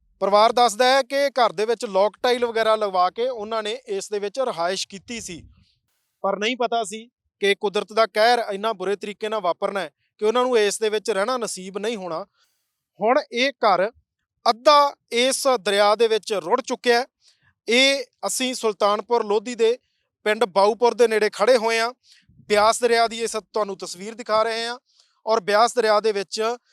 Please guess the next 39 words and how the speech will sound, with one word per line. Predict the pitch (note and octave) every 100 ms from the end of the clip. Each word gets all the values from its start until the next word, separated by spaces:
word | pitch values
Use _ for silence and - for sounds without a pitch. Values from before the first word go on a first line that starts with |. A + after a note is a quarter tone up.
| _ _ _ _ _ _ D#3
ਬੜੇ | G#3 A#3+
ਚਾਵਾਂ | - A3+ A3+ B3
ਨਾਲ | B3+
ਬਣਾਇਆ | A#3+ G3+ G3+ A3
ਹੋਇਆ | G3+ G#3+ A#3
ਇਹ | G3+ A3 - B3
ਅੱਧਾ | A#3+ C#4
ਘਰ | - B3
ਰੁੜ | G3 F#3
ਗਿਆ। | A3 A#3 A#3+ _ _ - - - - -
ਇਹ | B3+ C4
ਅੱਧਾ | A3+ C4
ਕੁ | C4 G#3
ਬਚਿਆ | F#3 G3 G#3+
ਹੈ, | A3+ _ _ -
ਜਿਹੜਾ | G#3+ C4+
ਕਿਸੇ | - C4+ - D4+
ਵੇਲੇ | C4+ A#3+ A#3+
ਵੀ, | A3 F3 _ _ -
ਕਿਉਂਕਿ | G#3+ G#3+
ਉੱਥੇ | C4 B3 C4+
ਢਾਹ | - - - A3+ G3
ਲੱਗੀ | G#3 F3+
ਹੋਈ | G3+ A#3 A#3+
ਹੈ, | A#3+ - _ _
ਪਾਣੀ | G#3 A3 A#3
ਹੋਰ | G3 G#3
ਵੀ, | B3+
ਹੁਣ | G#3+ A#3
ਵੀ | B3
ਪੂਰੀ | A3+ A#3+ B3
ਸਪੀਡ | - A3 G#3+
ਤੇ | - A#3+
ਹੈ, | A#3 A3+ - _
ਪੂਰੀ | A3 B3+
ਤੇਜ਼ੀ | - A3+ G#3+
ਨਾਲ | A#3+ A#3+
ਪਾਣੀ | A#3 A3 A3+
ਇੱਥੋਂ | A3+ - A#3